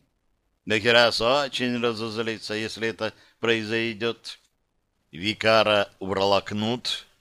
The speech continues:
но взгляд её остался жёстким, полным гнева. Тут янтарные глаза демоницы словно погасли.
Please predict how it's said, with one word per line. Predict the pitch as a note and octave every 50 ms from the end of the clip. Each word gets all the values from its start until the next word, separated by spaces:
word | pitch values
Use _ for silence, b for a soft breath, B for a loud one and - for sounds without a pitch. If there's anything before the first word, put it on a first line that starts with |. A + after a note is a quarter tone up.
| _ _ -
но | A2 B2+ C3 B2+
взгляд | A#2+ A2 B2 D#3 F3 F3 C#3 B2
её | D#3+ E3 D#3
остался | - - - D#3+ D#3 C#3+ - - D3 C#3+ B2+
жёстким, | G#2+ - C#3+ D#3 D3+ B2+ - - - - - - C#3+ D3 D3 B2+ F#2+ - - _ _ _
полным | B2+ B2+ B2+ A#2+ A#2 A2+ A2
гнева. | A#2 B2 C#3 C#3+ C#3 C3+ C3 A#2+ - _ _ _ _ _ _ _ _ _ _ _ _ _ _ _ _ -
Тут | A#2+ A#2+ A#2
янтарные | A#2+ A#2+ A2+ G2+ A#2+ A#2+ A2+ A#2 A2+ A2+ A#2 G#2+
глаза | G2+ A2+ A2 G2 E2+ A#2 A#2 A2+ A2+
демоницы | G2+ A2 A2+ A2+ A2+ A#2 A2 - G#2 G#2
словно | - - G#2+ G#2+ G#2+ G#2
погасли. | F2 G2 G2 F#2 A2 A#2 A#2 A#2 G#2 - - A2 G2+ F#2 -